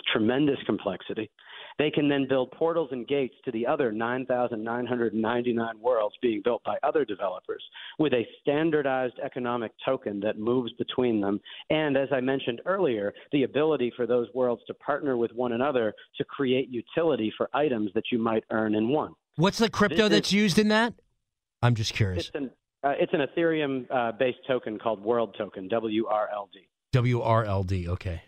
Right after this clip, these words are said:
Speaker 2: I'm gonna put that on my, uh, list. Okay. Sorry to interrupt
Speaker 1: I,
Speaker 2: you. Go
Speaker 1: I
Speaker 2: ahead.
Speaker 1: think you'd, uh, you'd be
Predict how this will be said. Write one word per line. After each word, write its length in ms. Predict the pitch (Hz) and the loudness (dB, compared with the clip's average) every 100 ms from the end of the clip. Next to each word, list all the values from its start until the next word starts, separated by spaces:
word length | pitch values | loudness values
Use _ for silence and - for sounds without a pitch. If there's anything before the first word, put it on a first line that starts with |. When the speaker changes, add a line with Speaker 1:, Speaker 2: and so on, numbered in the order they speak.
| - | -6
Speaker 2:
I'm 200 | 92 95 | -2 -2
gonna 160 | 90 | -2
put 240 | - - 95 | -4 -4 -2
that 160 | 95 | 0
on 100 | 92 | 0
my, 300 | 90 87 87 | 0 0 -2
uh, 140 | 82 82 | -4 -4
list. 320 | 82 78 - | -6 -8 -2
Okay. 240 | 131 131 107 | 0 2 2
Sorry 240 | 135 110 | 2 2
to 80 | 101 | 2
interrupt 380 | 98 92 104 101 | 2 2 0 2
Speaker 1:
I, 40 | |
Speaker 2:
you. 60 | 113 | 4
Go 60 | |
Speaker 1:
I 20 | |
Speaker 2:
ahead. 20 | 120 | 4
Speaker 1:
think 100 | 110 113 | 4 2
you'd, 220 | 113 107 | 2 4
uh, 260 | 107 107 101 | 2 2 -2
you'd 220 | 104 123 104 | -4 -2 0
be 160 | 107 | 0